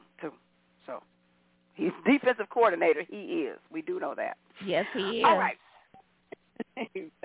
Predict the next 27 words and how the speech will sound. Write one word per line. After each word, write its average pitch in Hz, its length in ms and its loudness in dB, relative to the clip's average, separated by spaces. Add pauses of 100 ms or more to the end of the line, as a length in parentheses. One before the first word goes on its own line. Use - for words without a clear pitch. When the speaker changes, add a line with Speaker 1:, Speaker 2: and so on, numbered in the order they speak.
(800)
Speaker 1:
All 302 80 2
right, 294 160 4
so 269 80 0
let's 269 140 2
see 285 80 -4
if 240 200 -4 (100)
we 254 100 -10
can 208 160 -14
get 240 180 -2
through, 220 320 -6 (540)
uh, 214 240 2
the 196 100 -4
rest 240 240 0
of 208 80 -14
these 220 160 -6 (100)
games 220 320 2
here. 208 160 4 (120)
And 233 140 4
speaking 320 280 0
with 220 100 2
the 175 80 -2
Raiders, 175 340 6
though, 147 300 4
um, 160 400 2 (380)
running 262 240 4
back 202 200 4
Josh 214 220 4